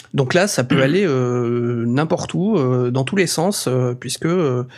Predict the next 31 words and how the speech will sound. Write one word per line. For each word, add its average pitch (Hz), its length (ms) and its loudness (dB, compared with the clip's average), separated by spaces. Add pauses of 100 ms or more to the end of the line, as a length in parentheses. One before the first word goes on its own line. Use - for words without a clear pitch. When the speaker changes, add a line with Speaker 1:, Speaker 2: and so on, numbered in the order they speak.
(380)
Speaker 1:
programmer, 165 600 2
euh, 123 320 0
ces 131 140 -4
messages 143 360 2
midi, 143 320 0
ben, 135 140 -2
tu 127 140 -8
peux 165 320 -2
programmer 143 420 -2
à, 170 180 -2
à 160 120 -4
peu 160 120 0
près 214 180 2
ce - 80 -4
que 214 100 0
tu 196 200 0
veux, 180 280 0 (500)
euh, 131 80 0
en 127 120 0
fonction 165 400 0
de 160 80 0
ton 143 220 0
workflow. 156 580 0 (1080)
Speaker 2:
C'est - 140 -4
cool, 160 220 0
ça. 131 100 0
Speaker 1:
Euh, 120 420 -2
donc 110 200 -8
ça, 214 160 2
c'est 196 180 0
déjà 143 320 0